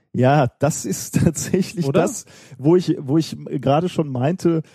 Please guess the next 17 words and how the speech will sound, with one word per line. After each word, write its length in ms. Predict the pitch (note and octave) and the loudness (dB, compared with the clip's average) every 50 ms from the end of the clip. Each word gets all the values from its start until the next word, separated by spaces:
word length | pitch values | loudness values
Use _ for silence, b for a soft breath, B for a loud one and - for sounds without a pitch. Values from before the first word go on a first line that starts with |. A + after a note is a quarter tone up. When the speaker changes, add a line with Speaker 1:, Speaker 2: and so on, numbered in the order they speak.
| b b b b | b b b b
Speaker 1:
äh, 260 | - D3+ C#3 C#3+ C#3 B2+ | -2 0 2 2 2 2
das 240 | - C#3+ D3 - | 2 0 0 -2
ist 200 | - G3 - - | -4 -8 -10 -8
hier 180 | - - E3+ D3 | -4 -4 -4 -2
alles 240 | C3+ D#3 F3 F3+ - | -2 -4 -4 -4 -4
so 80 | - | -6
ein 60 | D#3+ D3 | -6 -4
bisschen 280 | E3+ - - - D3 | -6 -6 -4 -6 -8
sketchy. 720 | - - - - - - - - - - G#2+ A2 C3 - - - - - | -8 -10 -4 -4 -4 -4 -4 -8 -10 -6 -6 -6 -6 -6 -10 -14 -14 -6
Ähm, 500 | - D3+ D3 D3 D3 D3 D3+ D#3+ A#3+ - _ - | -2 0 0 0 0 -2 -4 -8 -8 -10 _ -6
Speaker 2:
Oder 200 | D3+ C3 C3+ B2+ | -2 -2 -2 -2
nicht? 200 | B2 A#2+ A#2 D#3 | -2 0 0 0
Speaker 1:
ich 160 | D#3+ - - | 0 0 0
zeig 280 | - F#3 F3+ G3+ A3 - | 0 0 2 2 2 0
dir 120 | G#3+ F#3 | 0 0
mal, 260 | E3 E3 E3+ E3+ D#3+ | 2 2 0 0 0
wie, 380 | D#3+ E3 F3 E3 E3 E3 - | 0 0 0 0 0 -2 -4